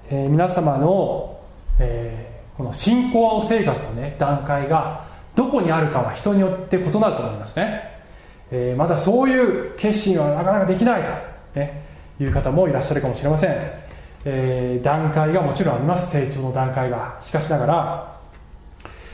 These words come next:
えー、もし神様があなたに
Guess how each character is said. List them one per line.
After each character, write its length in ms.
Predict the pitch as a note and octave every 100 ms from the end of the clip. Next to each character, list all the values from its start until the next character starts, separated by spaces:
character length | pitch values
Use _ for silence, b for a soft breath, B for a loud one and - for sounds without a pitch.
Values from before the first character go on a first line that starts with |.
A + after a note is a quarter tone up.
| B B B B
え 600 | B2+ A#2+ A#2 A#2 A2+ A2+ - -
ー、 40 |
も 100 | C#3+
し 80 | -
神 180 | - C3+
様 220 | C3 A#2
が 460 | C3 D#3 D3 - - - - - - - - - - -
あ 80 |
な 200 | D3+ D3
た 80 | C3
に 420 | B2+ F3+ F3 -